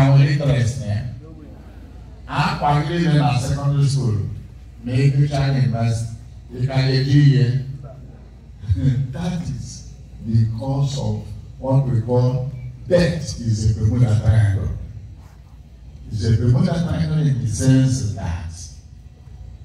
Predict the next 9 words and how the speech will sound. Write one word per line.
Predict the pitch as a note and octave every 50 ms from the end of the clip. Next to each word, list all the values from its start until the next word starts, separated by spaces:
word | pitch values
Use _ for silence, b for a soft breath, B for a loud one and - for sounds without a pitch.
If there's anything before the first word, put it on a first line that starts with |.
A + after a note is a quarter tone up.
| - - - -
if | E3 E3 E3 F3+ F3 -
I | C3 C3 C3 C#3
mean | C#3 D#3 D#3+ C#3 C3
a | -
Bermuda | - - - C3+ C#3 C#3 A2+ A2+ G#2+
triangle | - B2+ B2 B2 A#2+ A#2 A2 G#2+
in | G#2 G#2+
Atlantic | G#2+ G#2+ G#2+ - A#2 A#2+ A#2+ A#2+ B2 C3 - -
Ocean | G#2 G#2 G2+ F#2+ - - F2+ D#2+ -